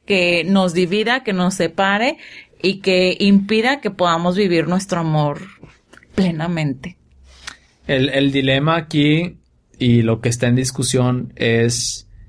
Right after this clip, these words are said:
Speaker 2: cuáles son los mejores chetos, los torciditos <laughs> o los colmillitos. Ese es el problema del dilema. No, no es cierto. Ah, se me ocurrió mientras lo estabas diciendo porque suena así súper polémico y dije, "Ay, no es t-".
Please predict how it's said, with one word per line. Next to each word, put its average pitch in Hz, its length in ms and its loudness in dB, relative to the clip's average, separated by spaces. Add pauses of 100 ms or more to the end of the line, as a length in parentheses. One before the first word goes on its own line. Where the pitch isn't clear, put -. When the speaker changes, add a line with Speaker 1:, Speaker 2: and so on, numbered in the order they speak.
(280)
Speaker 2:
cuáles 135 420 -2
son 147 500 -2 (260)
los 123 200 2
mejores 120 520 0
chetos, - 640 -6
los 139 180 -4
torciditos 123 720 0 (160)
<laughs> - 240 -20
o 151 100 2
los 143 200 2
colmillitos. 123 960 0
Ese 147 280 0
es 156 120 -2
el 156 100 0
problema 139 460 2
del 139 120 2
dilema. 123 380 2
No, 139 80 2
no 139 60 0
es 143 80 -2
cierto. 127 360 -4 (320)
Ah, 123 220 -2 (260)
se 151 160 2
me 180 60 2
ocurrió 180 340 2
mientras 208 260 0
lo 202 80 2
estabas 185 340 2
diciendo 175 320 2
porque 165 280 2
suena 156 200 4
así 156 160 -2
súper 190 320 0
polémico 151 520 0
y 139 120 4
dije, 123 240 -4
"Ay, - 160 -2
no 127 100 2
es 120 160 0
t-". 147 120 -2